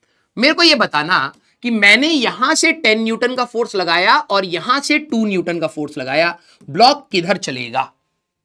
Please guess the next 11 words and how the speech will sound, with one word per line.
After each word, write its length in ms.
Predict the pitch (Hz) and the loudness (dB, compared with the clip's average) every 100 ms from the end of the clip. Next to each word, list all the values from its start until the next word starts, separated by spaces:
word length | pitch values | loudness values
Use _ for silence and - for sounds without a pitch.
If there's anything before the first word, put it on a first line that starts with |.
| _ _ _ 226 | _ _ _ -4
ये 80 | |
पहले 280 | 262 247 285 | 2 4 4
रेस्ट 220 | 277 226 | 4 0
पर 160 | - 202 | -2 -4
था, 180 | 156 - | -4 -6
initially 540 | 175 196 233 240 240 | -6 -8 -4 0 0
at 120 | 233 | -2
rest, 280 | 185 143 - - _ _ _ _ _ _ - | -10 -12 -16 -20 _ _ _ _ _ _ -12
initially 680 | 170 175 175 208 233 302 320 - _ _ _ _ _ _ _ _ _ _ _ _ _ _ _ _ 147 | -6 -6 -4 -2 2 2 0 -8 _ _ _ _ _ _ _ _ _ _ _ _ _ _ _ _ -2
at 440 | 160 240 277 - | 2 4 2 -6
rest। 320 | 131 - - | -12 -14 -16